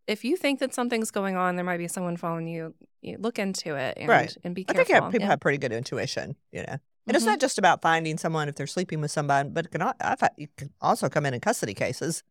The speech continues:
Speaker 1: Yeah.
Speaker 2: to see where mom's taken. Are they going to bars and sitting there? All those sorts of
Speaker 1: Or
Speaker 2: things.
Speaker 1: just obsessive personalities where they
Speaker 2: Right.
Speaker 1: just wanna see if they're a controlling spouse during the marriage,
Speaker 2: To
Speaker 1: there's a
Speaker 2: see where they're
Speaker 1: likelihood
Speaker 2: doing and what they're doing.
Speaker 1: they're gonna be
Speaker 2: Exactly.
Speaker 1: controlling outside of the marriage, and they're still gonna wanna know what you're doing, what you're up to.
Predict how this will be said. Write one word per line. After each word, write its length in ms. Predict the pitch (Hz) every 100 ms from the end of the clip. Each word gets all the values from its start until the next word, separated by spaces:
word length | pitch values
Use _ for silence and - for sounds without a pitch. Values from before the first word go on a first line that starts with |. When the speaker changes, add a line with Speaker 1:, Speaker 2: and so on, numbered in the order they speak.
| -
Speaker 1:
Yeah. 460 | 269 440 233 190 208
Speaker 2:
to 100 | -
see 500 | 156 165 147 143 143 _
where 300 | 151 160 147
mom's 420 | 143 139 143 - -
taken. 340 | - 233 294 165
Are 80 |
they 80 | 135
going 200 | 139 139
to 60 | 135
bars 480 | 147 151 165 160 170
and 120 | 160
sitting 280 | 175 170 165
there? 220 | 160 101
All 160 | 104
those 160 | 196 302
sorts 240 | - 120
of 60 | -
Speaker 1:
Or 100 | -
Speaker 2:
things. 140 | 240 247
Speaker 1:
just 140 | 285
obsessive 520 | 285 - 226 214 240 -
personalities 920 | 208 - 202 196 190 285 - 156 -
where 120 | 190
they 60 | 165
Speaker 2:
Right. 100 | 143
Speaker 1:
just 160 | 180
wanna 180 | 196 185
see 380 | - 185 175 175
if 80 | 175
they're 200 | 196 185
a 60 |
controlling 540 | - 190 - 190 185 175
spouse 320 | - 175 180
during 220 | 185 175
the 80 | 170
marriage, 400 | 170 180 262 262
Speaker 2:
To 60 | 190
Speaker 1:
there's 100 | 180
a 40 | 180
Speaker 2:
see 40 |
where 180 | 170 165
they're 100 | 160
Speaker 1:
likelihood 240 | 175 175 185
Speaker 2:
doing 160 | 214
and 80 | 196
what 100 | 160
they're 140 | 151 156
doing. 200 | 160 156
Speaker 1:
they're 160 | 190
gonna 200 | 160 -
be 80 | 196
Speaker 2:
Exactly. 140 | 196
Speaker 1:
controlling 640 | 202 196 - 190 185 185 190
outside 480 | 180 190 - 185 233
of 120 | 254
the 80 | 180
marriage, 420 | 170 165 160 170
and 120 | 175
they're 120 | 170 170
still 300 | - 190 185
gonna 160 | 175
wanna 240 | 175 170 170
know 240 | 170 170
what 220 | 170 165
you're 100 | 180
doing, 480 | 175 180 220 180 170
what 180 | 180 -
you're 140 | - 202
up 140 | -
to. 160 | -